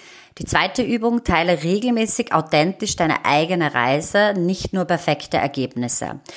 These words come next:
Das probierst du jetzt im nächsten, in den nächsten drei, vier Wochen aus, dass du mindestens zwei solche Stories oder Karusselle oder Reels, äh, oder einen Post dazu schreibst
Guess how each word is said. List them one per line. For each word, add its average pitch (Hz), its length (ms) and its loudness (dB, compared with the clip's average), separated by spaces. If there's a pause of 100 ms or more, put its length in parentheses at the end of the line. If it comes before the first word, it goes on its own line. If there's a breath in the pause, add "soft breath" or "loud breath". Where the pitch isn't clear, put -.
(320 loud breath)
Das 185 180 4
probierst 208 480 -2
du 226 40 2
jetzt 185 300 4
im 180 160 -6
nächsten, 185 520 0
in 180 120 2
den 175 100 4
nächsten 180 360 -2
drei, 156 180 2
vier 175 160 2
Wochen 160 280 0
aus, 196 340 2
dass 185 160 -2
du 185 100 -2
mindestens 190 680 0
zwei 165 380 2
solche 180 280 -2
Stories 160 680 2
oder 170 280 4
Karusselle 151 680 0
oder 147 300 2
Reels, 190 400 2 (540 loud breath)
äh, 165 140 4
oder 165 180 4
einen 139 240 0
Post 226 420 4
dazu 147 240 -2
schreibst - 680 -2